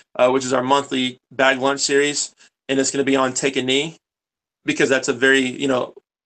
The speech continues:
a live conversation right now. And then we have mid-size events where we have a hundred and fifty people. Then we have a larger event every year where we try to welcome a couple hundred people to campus, uh, along with our student body. So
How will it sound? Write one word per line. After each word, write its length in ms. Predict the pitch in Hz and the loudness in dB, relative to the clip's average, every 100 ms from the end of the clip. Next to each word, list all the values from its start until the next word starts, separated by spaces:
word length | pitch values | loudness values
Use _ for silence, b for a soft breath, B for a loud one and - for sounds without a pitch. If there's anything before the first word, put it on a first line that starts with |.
| _ - - | _ -16 -4
a 120 | 143 | -2
live 400 | 127 135 139 139 | 2 4 2 0
conversation 520 | 147 135 139 139 147 | -2 -2 0 -2 -2
right 120 | 143 | 0
now. 240 | 147 147 147 B B B | 2 0 -2 B B B
And 80 | - | -2
then 60 | 151 | 2
we 100 | 147 | 4
have 220 | 135 123 | 2 0
mid-size 500 | 131 147 - 147 143 | 0 2 2 2 0
events 300 | 135 143 139 | 0 -2 -2
where 80 | 135 | -6
we 100 | 131 | -2
have 140 | 123 | -2
a 60 | 123 | -2
hundred 240 | 135 131 | 0 -2
and 80 | 117 | -2
fifty 240 | 160 147 | -6 -8
people. 280 | 143 147 135 | -6 -2 -2
Then 80 | 131 | 0
we 60 | 127 | 0
have 140 | 123 | -2
a 20 | |
larger 460 | 117 127 131 123 123 | 2 2 2 0 -2
event 380 | 120 127 123 - _ _ | -2 -6 -6 -10 _ _
every 180 | 135 123 | -2 -2
year 120 | 120 | -2
where 80 | 120 | -2
we 60 | 117 | -4
try 140 | 127 | -4
to 60 | 117 | -2
welcome 340 | 120 120 117 | -2 -4 -10
a 40 | |
couple 280 | 113 127 117 | -8 -8 -6
hundred 200 | 123 120 | -6 -6
people 220 | 131 117 | -8 -10
to 80 | 117 | -10
campus, 560 | 120 123 113 117 110 - _ _ | -8 -8 -6 -6 -8 -12 _ _
uh, 280 | 123 123 113 | -2 0 0
along 200 | 131 123 | 0 -2
with 60 | 117 | -4
our 60 | |
student 320 | 123 - 120 110 | -6 -6 -6 0
body. 260 | 120 117 | 0 0
So 380 | 117 147 131 127 | 0 2 2 0